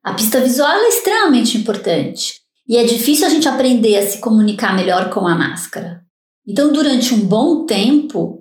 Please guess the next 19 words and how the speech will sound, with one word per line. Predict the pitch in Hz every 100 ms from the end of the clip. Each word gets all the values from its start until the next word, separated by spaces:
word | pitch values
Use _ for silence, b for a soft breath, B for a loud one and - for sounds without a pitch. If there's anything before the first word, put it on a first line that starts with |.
| B B _
e | 247 294
até | 294 339 466 285
hoje, | 202 240 220 165 156
se | - 202
a |
gente | 196 220
tem | 214 190
que | 180
ficar | - 180
usando | 175 175 170
máscara, | 170 226 285 - 196
várias | 214 302 320 -
coisas | 254 240 247
é | 269
preferível | 277 - 262 269
que | 277
a |
gente | 285 -
se | -